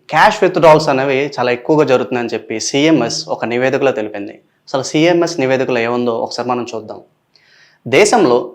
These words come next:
యూపీఐ ఆధారిత చెల్లింపులు పెరిగిన గత ఆర్థిక సంవత్సరంలో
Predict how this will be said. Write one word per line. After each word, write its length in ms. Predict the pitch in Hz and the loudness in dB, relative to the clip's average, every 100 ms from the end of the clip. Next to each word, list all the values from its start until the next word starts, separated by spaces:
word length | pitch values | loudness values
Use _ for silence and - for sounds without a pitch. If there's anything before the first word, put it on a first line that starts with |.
| - | -2
యూపీఐ 400 | 139 196 208 196 | 4 6 8 8
ఆధారిత 540 | 156 143 151 151 156 | 8 8 6 4 0
చెల్లింపులు 340 | 135 135 139 127 | 0 0 0 0
పెరిగిన 480 | 117 123 113 123 - - 135 | 0 0 -2 -4 -10 -2 0
గత 100 | 135 | 4
ఆర్థిక 340 | 127 147 185 | 4 4 2
సంవత్సరంలో 760 | 180 127 120 - 110 123 120 | 2 0 -2 -4 -4 -2 -4